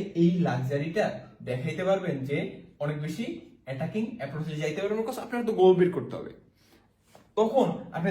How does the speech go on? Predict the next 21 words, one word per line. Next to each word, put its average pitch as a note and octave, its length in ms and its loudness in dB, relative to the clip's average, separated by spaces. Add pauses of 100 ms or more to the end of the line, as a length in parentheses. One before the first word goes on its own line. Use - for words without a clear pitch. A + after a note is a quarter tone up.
দেখেন C3 260 2
রদ্রিগোকে F#3 580 2
খেলাইতে E3+ 300 4
পারতেছেন, E3 360 -2
আপনি D#3 240 -6
এস্তাভাওকে E3 540 2
খেলাইতে D3+ 300 -2
পারতেছেন, D3 400 -6
এখানে D3+ 200 -6 (100)
নেইমার D3+ 380 0
আর D3+ 120 -2
রাফিনা D#3+ 360 -2
খেলতেছে, C#3 320 -6 (400)
এখানে E3+ 280 2
কুনহা F3 300 6
খেলতেছে, D#3 380 -2
এখানে D3 200 -4 (100)
ধরেন C#3+ 280 0
আপনার, C#3 240 -2 (400)
আম, C3 120 0 (640)
আহ, C3 200 0